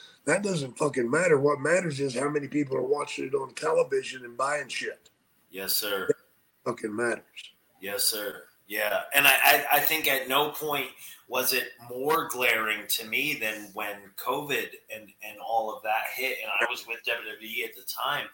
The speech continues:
Speaker 2: And the revenue <clears throat> from, lost from the houses, like, it didn't even matter.
Speaker 1: No, it didn't fucking
Speaker 2: You know, it was like, <laughs> nobody gives a, like, that's, that's not even considered a drop in the bucket.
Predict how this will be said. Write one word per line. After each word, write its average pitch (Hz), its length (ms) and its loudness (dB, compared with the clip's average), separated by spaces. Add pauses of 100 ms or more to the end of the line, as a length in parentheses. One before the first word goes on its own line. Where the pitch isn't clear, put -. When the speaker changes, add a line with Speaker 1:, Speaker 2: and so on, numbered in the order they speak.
(440)
Speaker 2:
And 127 240 -4
the 110 240 -2
revenue 131 600 2 (280)
<clears throat> - 340 0
from, 139 260 4 (100)
lost 127 480 6
from 123 160 -4
the 110 60 -2
houses, 123 640 2
like, 104 240 -4 (380)
it - 100 -14
didn't 131 200 -6
even 98 160 -16 (960)
matter. 185 140 0
Speaker 1:
No, 139 40 2
it 117 80 0
didn't 117 240 4
fucking 123 220 0
Speaker 2:
You 98 40 -2
know, 98 160 -6
it - 60 -12
was 135 140 4
like, 151 120 0 (120)
<laughs> 143 140 2
nobody 165 260 -8
gives 110 300 -8
a, 110 360 -10
like, 117 200 -6
that's, - 500 2 (600)
that's 123 360 2 (100)
not 139 260 10
even 123 340 0 (120)
considered 123 480 2
a 104 60 2
drop 104 340 2
in 101 80 -8
the 92 80 -10
bucket. 98 340 -6